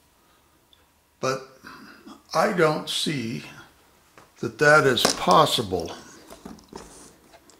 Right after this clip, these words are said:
without having a bridge across the river. And I don't want to be ducking under that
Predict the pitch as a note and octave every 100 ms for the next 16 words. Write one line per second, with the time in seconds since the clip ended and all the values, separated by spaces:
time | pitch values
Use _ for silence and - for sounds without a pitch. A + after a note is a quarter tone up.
0 | _ _ - B2+ C#3 D3+ C3 C3 D3 C#3
1 | C3 A#2+ A#2+ C#3+ D#3 C3+ - - A#2 A2+
2 | A2 G#2 - - - _ _ _ _ _
3 | _ _ _ _ _ _ _ - A#2+ A#2
4 | C3 B2 G2 F2+ - - - - - -
5 | - - - - - - - - - _
6 | _ _ _ - C3+ C3 C3 C#3 - E3+
7 | C3+ C3 G#2+ C3+ A#2 G#2 B2 C#3+ C3 B2+
8 | B2 B2+ B2 A#2+ A#2+ A#2+ A#2 -